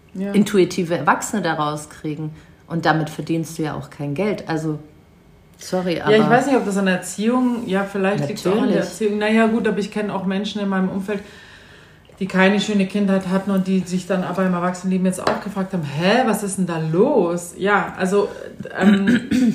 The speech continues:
Speaker 1: <clears throat> kann durchaus ein Teil davon sein, da kannst du schon recht haben, wenn du natürlich bestärkt wirst, Sachen zu hinterfragen und
Speaker 2: Und
Speaker 1: so.
Speaker 2: du kannst aber auch eine schöne Kindheit haben und der Opa hat trotzdem immer zu dir gesagt,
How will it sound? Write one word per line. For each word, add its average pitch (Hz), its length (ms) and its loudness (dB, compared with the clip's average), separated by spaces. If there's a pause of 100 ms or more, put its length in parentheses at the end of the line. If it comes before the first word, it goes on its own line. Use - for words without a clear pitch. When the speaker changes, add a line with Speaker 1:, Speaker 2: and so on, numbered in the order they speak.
(160)
Speaker 1:
<clears throat> - 60 -20
kann 214 400 2
durchaus 233 340 0
ein 208 120 -4
Teil 190 220 0
davon 202 300 -2
sein, 196 240 0
da 220 120 2
kannst 208 160 -6
du 202 40 -8
schon 190 160 -8
recht 196 240 -4
haben, 220 120 -4
wenn 196 100 -2
du 196 60 -2
natürlich 190 320 -2
bestärkt 196 520 -2
wirst, 202 160 2
Sachen 196 320 -2
zu 196 100 -8
hinterfragen 190 600 -4
und 185 120 -8
Speaker 2:
Und 214 100 2
Speaker 1:
so. 208 40 -2
Speaker 2:
du 202 80 -2
kannst 240 220 2
aber 233 140 4
auch 190 60 -2
eine 220 120 2
schöne 226 260 0
Kindheit 233 420 -4
haben 226 280 0
und 202 140 -4
der 208 100 -2
Opa 196 220 -2
hat 202 140 -4
trotzdem 226 380 -6
immer 175 240 0
zu 175 160 -6
dir 170 100 0
gesagt, 175 320 -2